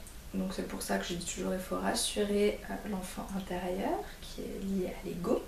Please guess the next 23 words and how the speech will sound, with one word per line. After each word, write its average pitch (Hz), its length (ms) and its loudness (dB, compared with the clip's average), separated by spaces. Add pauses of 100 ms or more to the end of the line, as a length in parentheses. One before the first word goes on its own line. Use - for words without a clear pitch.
(720)
Euh, 196 40 0 (720)
et 214 260 8
il 185 180 0
faut 247 520 6 (640)
toujours 220 640 6 (880)
vous 202 80 6
demander 190 800 8
ce - 240 -6
qui - 240 2
est 185 180 4
le 190 240 4 (280)
mieux 202 500 10 (160)
pour 202 240 2
vous. 185 320 2 (640)
Vraiment 214 580 8
analyser, 208 840 8
si 226 180 2
vous 196 140 4
devez 190 240 4
analyser 196 520 8
avec 190 220 8
le 190 80 4
mental, 220 540 4